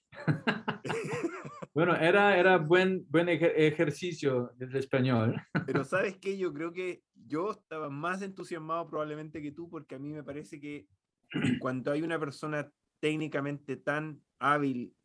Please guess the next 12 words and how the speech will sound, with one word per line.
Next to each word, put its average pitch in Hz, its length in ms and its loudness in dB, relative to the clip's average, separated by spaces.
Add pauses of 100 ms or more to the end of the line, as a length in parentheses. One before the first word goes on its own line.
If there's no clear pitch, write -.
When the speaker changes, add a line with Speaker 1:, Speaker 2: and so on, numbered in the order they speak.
(100)
Speaker 1:
con 107 280 -10
tantas 139 600 -6 (140)
cosas 156 400 4
que - 140 -2
enseñar 120 640 -2 (160)
como 110 320 0
tú, 143 420 2
y, 120 520 2
y 117 180 -2
que 117 220 4
América 123 640 2
Latina 135 600 -2